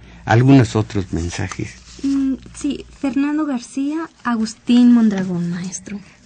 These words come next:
Speaker 1: Bueno, nada más.
Speaker 2: Nada más.
Speaker 1: Eh, alcanzamos a leer, vamos a leer, Agustín Mondragón, "Al inicio del programa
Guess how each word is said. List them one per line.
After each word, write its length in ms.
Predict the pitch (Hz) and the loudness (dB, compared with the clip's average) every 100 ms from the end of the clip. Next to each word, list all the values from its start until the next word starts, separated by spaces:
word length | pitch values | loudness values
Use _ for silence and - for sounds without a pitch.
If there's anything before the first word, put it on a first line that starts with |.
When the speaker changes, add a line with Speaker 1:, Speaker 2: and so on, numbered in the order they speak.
| _ | _
Speaker 1:
Bueno, 280 | 104 107 110 | 2 4 6
nada 260 | 110 127 123 | 8 8 8
más. 280 | 117 117 185 | 6 4 2
Speaker 2:
Nada 240 | 269 226 | 0 0
más. 100 | 208 | 2
Speaker 1:
Eh, 320 | 143 139 131 131 | 6 6 6 6
alcanzamos 720 | 131 131 143 139 156 175 - | 6 6 6 6 6 6 6
a 80 | 135 | 6
leer, 460 | 127 131 131 131 - - - - - - - - - | 8 8 8 4 0 -12 -6 -6 -4 -8 -12 -14 -4
vamos 400 | 113 123 113 95 | 2 4 4 2
a 80 | 92 | 0
leer, 320 | 98 104 117 131 - - - - | 2 4 4 0 -10 -20 -8 2
Agustín 440 | 117 110 - 143 | 4 4 6 6
Mondragón, 540 | 143 110 104 101 113 - | 8 6 4 4 2 4
"Al 180 | 120 | 4
inicio 380 | 113 131 143 151 | 8 8 6 4
del 160 | 123 113 | 2 0
programa 560 | 113 113 123 135 139 | 2 4 6 8 6